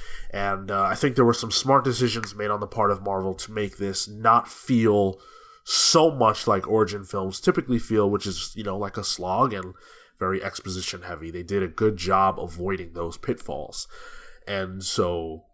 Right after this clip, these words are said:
because of that, I, I, I think you, you really have to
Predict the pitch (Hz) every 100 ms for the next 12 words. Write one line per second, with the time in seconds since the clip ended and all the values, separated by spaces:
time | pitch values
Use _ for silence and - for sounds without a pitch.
0 | _ - _ - - - - - - 123
1 | 113 123 127 101 95 90 80 95 - 95
2 | 113 - 95 - 101 101 104 98 98 -
3 | 101 92 85 82